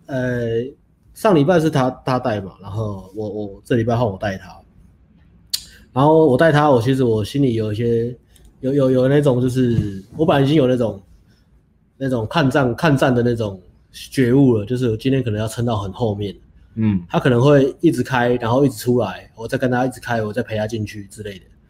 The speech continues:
Speaker 1: 我已经做好觉悟了啦，我已经做好觉悟了。结果呢，我们就去，然后我就，因为那很热闹。
Speaker 2: 哎，其实虽然
Speaker 1: 嗯。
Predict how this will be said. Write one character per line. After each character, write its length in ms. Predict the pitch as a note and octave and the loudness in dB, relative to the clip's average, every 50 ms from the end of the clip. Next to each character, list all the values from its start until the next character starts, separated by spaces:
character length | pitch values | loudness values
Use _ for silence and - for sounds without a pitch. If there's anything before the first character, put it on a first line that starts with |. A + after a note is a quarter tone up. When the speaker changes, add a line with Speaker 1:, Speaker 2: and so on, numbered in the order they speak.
| _ - - _ _ | _ -20 -20 _ _
Speaker 1:
我 80 | - C3+ | 0 2
已 20 | |
经 80 | C#3 D3 | 4 4
做 140 | C#3+ E3+ D#3+ | 4 4 4
好 80 | A#2+ A#2 | 2 2
觉 220 | A2 - B2 A2+ A#2+ | 0 0 0 2 4
悟 200 | C3 C3 A#2+ A2 | 4 4 4 2
了 80 | G2+ | 0
啦， 80 | F#2+ - - _ _ | -4 -8 -16 _ _
我 100 | - B2+ | -6 -6
已 40 | B2+ | -4
经 60 | A#2+ | -4
做 160 | A#2+ C3+ B2 G#2 | -2 -2 -4 -4
好 80 | G2+ | -4
觉 200 | F#2+ - G2 F#2 | -8 -12 -16 -14
悟 120 | F#2+ F#2+ F2 | -12 -14 -14
了。 80 | - - - _ _ _ - - - - - _ _ _ _ | -16 -20 -20 _ _ _ -20 -20 -20 -20 -20 _ _ _ _
结 160 | - E3+ F#3+ | 2 4 6
果 160 | G#3 F#3+ E3+ D#3+ | 6 6 6 6
呢， 300 | D#3+ D#3+ F3 E3 E3+ - - _ - - _ _ - - - _ _ _ - - - _ _ | 6 6 4 4 0 -4 -14 _ -20 -20 _ _ -20 -20 -20 _ _ _ -20 -20 -20 _ _
我 80 | - C#3 | -2 0
们 80 | C3+ | 2
就 80 | D3+ E3 | 2 2
去， 400 | E3 - F#3+ C#3+ A2 G#2 - - | 4 4 4 4 2 0 -4 -8
然 100 | - B2 | -6 -4
后 220 | B2 B2 A#2 A2+ A2 | -2 -2 0 -2 -2
我 80 | A2 | -2
就， 500 | A2+ B2+ B2 A#2+ A2+ A2 G#2+ G2+ G2 F#2+ F#2 | -2 -2 0 0 -2 -2 -4 -6 -8 -8 -4
因 60 | C#3+ | -2
为 60 | D3+ | 2
那 140 | E3 F3+ E3 | 4 4 4
很 80 | C3 C3 | 4 4
热 180 | E3 D3+ C#3 | 6 6 6
闹。 220 | C3+ D#3 C#3 A#2+ G#2 | 6 6 4 2 0
Speaker 2:
哎， 80 | - - | -2 2
其 100 | D3 E3 | 4 4
实 300 | F#3+ F#3 F#3 F3 - - - | 6 6 6 4 2 0 -8
虽 160 | - - F#3+ | -4 0 0
然 180 | F3+ D#3 D3 C#3 | 2 2 0 0
Speaker 1:
嗯。 160 | C3+ C3 A#2+ | -4 -6 -8